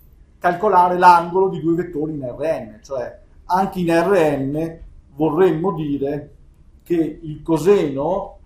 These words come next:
dell'angolo alfa formato da due vettori,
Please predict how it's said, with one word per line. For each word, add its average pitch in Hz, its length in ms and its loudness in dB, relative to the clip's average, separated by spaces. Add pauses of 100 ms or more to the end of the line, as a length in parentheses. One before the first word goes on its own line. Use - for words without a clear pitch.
(420)
dell'angolo 160 720 2
alfa 151 480 0
formato 156 520 -6
da 139 120 -6
due 165 140 -4
vettori, 165 840 -4